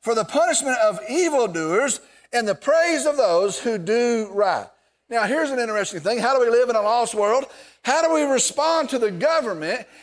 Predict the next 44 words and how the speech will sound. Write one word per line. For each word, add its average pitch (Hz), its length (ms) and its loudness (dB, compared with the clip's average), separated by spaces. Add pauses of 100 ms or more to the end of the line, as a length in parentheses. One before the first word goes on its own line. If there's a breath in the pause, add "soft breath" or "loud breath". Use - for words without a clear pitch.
in 247 180 0
a 247 180 2
lost 262 500 2
world? 285 460 2 (440 soft breath)
There 202 180 2
are - 60 0
folks 247 240 2
who 240 80 -8
say, 262 160 2
"Well, 220 140 2
I'm 285 180 0
not 277 240 0
citizen, 247 600 0
a 208 120 2
citizen 277 380 -2
here 247 200 2
anyway." 254 760 0 (600)
There 240 120 4
are 254 40 0
folks 247 260 0
who 202 60 -10
say, 254 140 2
"You 254 60 4
know 254 60 2
what, 254 120 4
it 247 120 0
doesn't 247 280 2
matter 269 300 2
any, 262 320 0
anyway." 247 800 0 (1080)
And 214 120 -2
so 247 140 0
they 247 180 2
throw 254 320 0
off, 254 280 0
they 233 100 0
want 247 180 2
to 240 60 -4
throw 247 240 2
off 240 160 0
the 247 80 0
restraint 254 680 -2
of 233 320 0
government. 202 680 -2